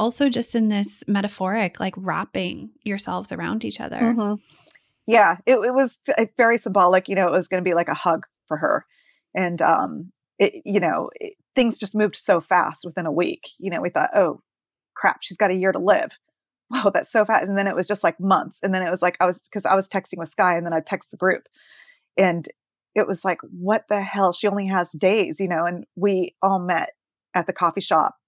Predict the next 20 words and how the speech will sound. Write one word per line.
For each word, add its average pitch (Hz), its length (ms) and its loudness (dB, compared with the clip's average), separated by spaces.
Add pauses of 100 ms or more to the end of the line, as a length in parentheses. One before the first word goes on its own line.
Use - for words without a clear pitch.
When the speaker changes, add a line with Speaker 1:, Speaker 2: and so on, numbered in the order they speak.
(680)
Speaker 2:
you 202 100 -2
know, - 180 0
and - 180 -6
just - 260 -4 (920)
to 240 80 0
get 220 140 4
together 190 520 2
just 190 140 -6
so 196 80 0
that 185 100 2
we 185 100 0
could 196 120 -4
process 175 360 0
what - 80 -6
was 156 120 -6
going 160 260 2
on. 156 280 -2
And, - 240 -12 (300)
you - 140 -2
know, - 180 -6